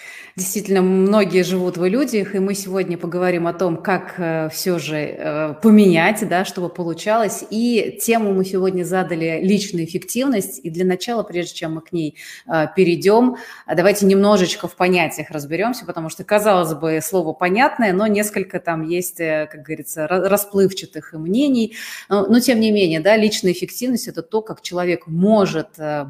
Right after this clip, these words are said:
быстро достигать своих целей, идти к своим желаниям, реализовывать их, используя минимальные ресурсы свои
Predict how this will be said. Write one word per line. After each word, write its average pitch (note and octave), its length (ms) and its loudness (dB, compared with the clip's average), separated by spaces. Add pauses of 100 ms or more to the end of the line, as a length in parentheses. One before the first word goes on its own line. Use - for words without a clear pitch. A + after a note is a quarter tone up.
быстро G#3+ 580 0
достигать F3 540 -2
своих - 260 -10
целей, G#3 500 0
идти - 220 -8
к - 60 -14
своим D3 340 -8
желаниям, E3+ 480 0
реализовывать F#3 680 0
их, F3+ 80 -6 (200)
используя F#3 460 0
минимальные E3+ 680 0
ресурсы D#3 480 -10
свои A3+ 480 -2